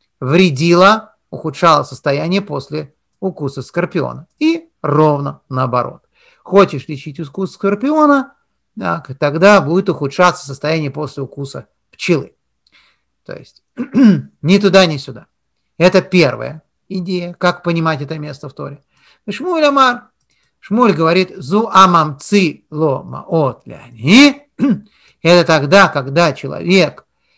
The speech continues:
дает возможность получить деньги бедному, бишат дохко, <clears throat> во время его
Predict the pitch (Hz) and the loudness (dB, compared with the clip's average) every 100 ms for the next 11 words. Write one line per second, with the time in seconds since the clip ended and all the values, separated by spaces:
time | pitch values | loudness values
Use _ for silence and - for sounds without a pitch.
0 | _ 135 156 190 175 147 147 175 147 110 | _ 2 4 6 4 2 0 0 -4 -6
1 | 151 147 135 180 123 127 175 139 135 131 | -10 -10 -6 -6 -4 0 0 0 -6 -2
2 | 196 233 302 311 262 - _ _ - 147 | -2 0 -2 -4 -6 -8 _ _ -6 0
3 | 180 - - 180 214 208 - 151 143 147 | 0 -2 0 4 4 4 -6 -10 -8 -8
4 | - 185 220 247 240 _ _ - 196 147 | -10 0 2 2 -2 _ _ -8 -6 -6
5 | _ _ _ _ _ _ _ _ _ _ | _ _ _ _ _ _ _ _ _ _
6 | _ _ - - _ _ 139 151 143 185 | _ _ -20 -20 _ _ 0 2 4 4
7 | 196 185 135 131 139 156 156 156 | 4 0 -4 -8 -6 -4 -4 -6